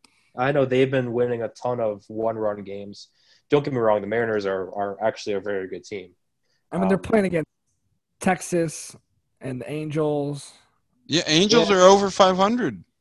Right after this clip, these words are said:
Speaker 1: They're,
Speaker 2: Yeah,
Speaker 1: they're,
Speaker 2: Angels
Speaker 1: they're
Speaker 2: are
Speaker 1: at
Speaker 2: Angels.
Speaker 1: five hundred.
Speaker 2: They're never consistent.
Speaker 3: But yeah, but nonetheless, I know you were. They have the A's, the Astros, and the Angels in that division. That's a hell of a lot better than the N L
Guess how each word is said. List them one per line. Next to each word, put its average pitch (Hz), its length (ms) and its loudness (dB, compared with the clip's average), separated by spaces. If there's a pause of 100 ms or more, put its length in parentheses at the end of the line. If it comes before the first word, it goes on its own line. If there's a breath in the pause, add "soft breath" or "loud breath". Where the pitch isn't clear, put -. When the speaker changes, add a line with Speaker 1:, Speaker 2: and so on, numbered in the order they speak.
(340)
Speaker 1:
They're, 139 300 0
Speaker 2:
Yeah, 135 100 -2
Speaker 1:
they're, 139 220 -2
Speaker 2:
Angels - 200 -2
Speaker 1:
they're 135 140 -2
Speaker 2:
are 123 40 0
Speaker 1:
at 131 140 0
Speaker 2:
Angels. 95 120 -4
Speaker 1:
five - 20 -8
hundred. 104 240 -8
Speaker 2:
They're 170 80 -8
never 175 300 -6
consistent. 113 680 -12 (560)
Speaker 3:
But 175 200 6
yeah, 208 200 6
but 170 220 4 (160)
nonetheless, 175 760 4 (100)
I 151 180 4
know 165 220 2
you 160 280 -4
were. 180 200 0 (640 soft breath)
They 180 240 6
have 180 240 6
the 160 240 8
A's, 190 640 2
the 165 280 8
Astros, 165 600 6
and 151 100 6
the 139 60 4
Angels 156 520 4
in 139 80 4
that 131 200 2
division. 123 640 0 (1000)
That's 175 260 4
a 180 80 6
hell 180 180 8
of 190 100 4
a 180 40 2
lot 165 240 8
better 165 220 6
than 156 160 2
the 147 120 6
N 151 140 4
L 147 140 2